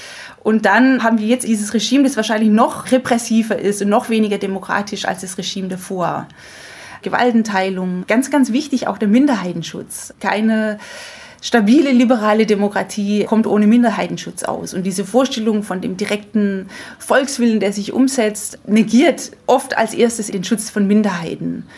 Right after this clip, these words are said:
Das haben wir gerade in rechtsextremen und populistischen Regimes, dass dann Minderheiten angegriffen werden. Und das ist zutiefst gegen die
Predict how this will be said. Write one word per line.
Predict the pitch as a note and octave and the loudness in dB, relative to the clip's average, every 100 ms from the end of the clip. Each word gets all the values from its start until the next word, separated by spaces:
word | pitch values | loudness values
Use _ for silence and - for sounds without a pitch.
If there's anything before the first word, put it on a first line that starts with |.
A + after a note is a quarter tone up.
| - - | -20 -12
Das | F#3+ G3+ | -4 0
haben | G#3 | 2
wir | G3+ G3+ | 2 2
gerade | G3 G#3 G#3 | 0 2 2
in | F#3 F#3+ | 0 -2
rechtsextremen | G3 G#3 - G3+ - F#3 F#3 F#3 | -4 -4 -6 -8 -8 -6 -6 -6
und | F#3 F#3 | -6 -2
populistischen | G#3 G#3+ A#3+ D4+ B3 G3+ | -2 2 0 0 -2 -4
Regimes, | F#3+ - F#3 F#3 F#3 | -4 -6 -6 -6 -4
dass | F3+ F3+ | -4 -4
dann | F#3+ F#3 | -4 2
Minderheiten | A3+ B3+ F#3 G3+ G3+ | 4 4 2 -2 0
angegriffen | A#3 A#3 - G3 G3 | 2 0 -2 -6 -4
werden. | F3+ F3+ F3+ | -6 -6 -8
Und | F3+ | -2
das | G3+ G#3 | -2 -2
ist | G#3+ | -6
zutiefst | - F#3+ B3 D4+ D#4 - | -6 0 2 2 0 -2
gegen | G#3 A#3 A#3+ | 0 4 4
die | G#3 G3 F#3 - | 2 -4 -6 -8